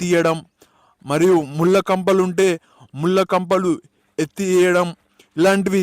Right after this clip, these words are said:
చేస్తుంటారు. ఇంతకుముందు ఇలా ఊరికి వెళ్ళొచ్చు, ఈడ మధ్యలో రోడ్డు ఉంటుంది, ఇక్కడ, ఇక్కడ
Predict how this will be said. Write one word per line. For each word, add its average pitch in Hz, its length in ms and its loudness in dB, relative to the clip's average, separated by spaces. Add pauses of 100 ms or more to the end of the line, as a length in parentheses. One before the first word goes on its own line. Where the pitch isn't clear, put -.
(140)
చేస్తుంటారు. 190 640 0 (1300)
ఇంతకుముందు 214 640 0 (720)
ఇలా 170 240 2 (960)
ఊరికి 233 460 0 (100)
వెళ్ళొచ్చు, 196 500 0 (220)
ఈడ 165 100 -2 (140)
మధ్యలో 202 380 0 (180)
రోడ్డు 202 240 4 (100)
ఉంటుంది, 180 400 -6 (720)
ఇక్కడ, 208 220 0 (220)
ఇక్కడ 190 220 0